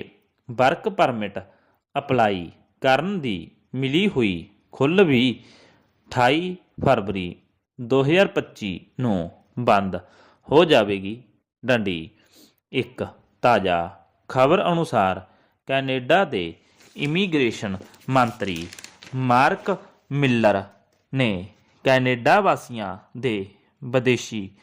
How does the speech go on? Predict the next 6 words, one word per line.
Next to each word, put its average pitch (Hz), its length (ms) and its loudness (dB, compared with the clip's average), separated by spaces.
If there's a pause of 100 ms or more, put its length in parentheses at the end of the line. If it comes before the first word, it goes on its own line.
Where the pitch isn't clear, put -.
(280)
ਮਾਪਿਆਂ, 104 580 0 (340)
ਨਾਨਕਿਆਂ, 110 600 0 (340)
ਦਾਦਕਿਆਂ 107 600 0 (380)
ਵਾਸਤੇ 107 540 0 (440)
ਪੱਕੀ 160 320 -4
ਇਮੀਗ੍ਰੇਸ਼ਨ 127 800 0